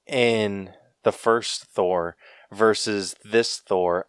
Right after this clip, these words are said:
I do not see the first, or, like, the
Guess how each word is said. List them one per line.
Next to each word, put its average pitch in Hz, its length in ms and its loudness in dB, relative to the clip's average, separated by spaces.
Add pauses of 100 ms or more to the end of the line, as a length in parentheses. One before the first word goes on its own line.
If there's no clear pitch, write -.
(100)
I 135 340 4
do 143 260 -4
not 117 380 0
see 127 600 -6 (1200)
the 120 220 6
first, - 680 0 (1300)
or, 127 160 6
like, 101 280 2
the 110 240 2